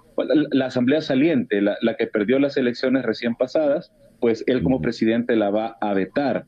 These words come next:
Speaker 1: Entonces, esta, esta, digamos, eh, falta de... Que, ¿cómo lo puedo explicar, César Miguel? Esta decisión del presidente Bukele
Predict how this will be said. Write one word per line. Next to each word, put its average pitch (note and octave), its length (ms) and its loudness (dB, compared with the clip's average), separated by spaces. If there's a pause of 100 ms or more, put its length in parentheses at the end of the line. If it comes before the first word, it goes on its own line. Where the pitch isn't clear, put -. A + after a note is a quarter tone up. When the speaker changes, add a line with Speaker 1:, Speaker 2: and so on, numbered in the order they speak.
(500)
Speaker 1:
Entonces, B2+ 560 -2
esta, C3+ 580 -2
esta, C3 300 -2
digamos, C3 800 0 (960)
eh, G2+ 320 2 (120)
falta C3 460 0
de... G2+ 640 2 (2000)
Que, - 220 0 (360)
¿cómo C#3+ 200 0
lo A#2+ 120 -2
puedo B2 140 0
explicar, A2 480 -4
César G#2 320 -2
Miguel? A#2 400 -2
Esta D3 400 0
decisión C#3 680 0
del A#2+ 200 -2
presidente A#2+ 600 0
Bukele B2+ 600 0